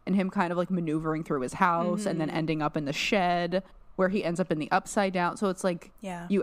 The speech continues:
Speaker 1: they enter a smaller space and then they're transported to the Upside Down.
Speaker 2: Oh,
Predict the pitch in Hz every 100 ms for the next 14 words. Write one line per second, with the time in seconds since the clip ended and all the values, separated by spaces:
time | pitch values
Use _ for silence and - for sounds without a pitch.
0 | - 185 160 196 214 185 - 196 151 151
1 | 156 175 - 135 151 208 - 180 160 143
2 | 139 180 147 - - 143 113 - 139 -
3 | - - - - 185 202 233 170